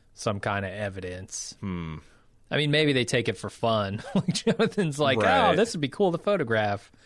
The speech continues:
Speaker 2: Right.
Speaker 1: Let me get that J V C." But closing this gate, I don't know
Speaker 2: How
Speaker 1: how
Speaker 2: do
Speaker 1: you
Speaker 2: they?
Speaker 1: do it.
Speaker 2: Yeah.
Speaker 1: Like, I mean, L's gotta try it. L's the only one who possibly could.
Speaker 2: Surely the lab has, 'cause, like, Reiser had this, uh, line. I, I also like the fact that we just completely aban-, we just made a conscious decision that we're never gonna learn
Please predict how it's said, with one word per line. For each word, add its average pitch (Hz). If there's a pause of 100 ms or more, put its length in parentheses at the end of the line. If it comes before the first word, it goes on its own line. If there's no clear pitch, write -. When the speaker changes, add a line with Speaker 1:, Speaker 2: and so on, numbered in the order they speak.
Speaker 2:
Right. 87
Speaker 1:
Let -
me 151
get 147
that 135
J 131
V 127
C." 123
But 127 (320)
closing 269
this 170
gate, 143 (1200)
I 180
don't 196
know 147
Speaker 2:
How 127
Speaker 1:
how 143
Speaker 2:
do 117
Speaker 1:
you 117
Speaker 2:
they? 78
Speaker 1:
do 120
it. 95
Speaker 2:
Yeah. 135
Speaker 1:
Like, 78
I 170
mean, 175 (180)
L's 190
gotta 117
try 101
it. 104
L's 135
the 143
only 135
one 131
who 120
possibly 123
could. 117
Speaker 2:
Surely 151
the 107
lab 123
has, 101
'cause, 110
like, 110
Reiser 113
had 107
this, 98
uh, 90
line. 101
I, 110
I 139
also 185
like 135
the 117
fact 120
that 113
we 113
just 113
completely 110
aban-, 101
we 120
just 131
made 135
a 117
conscious 156
decision 113
that 101
we're 139
never 143
gonna 120
learn 104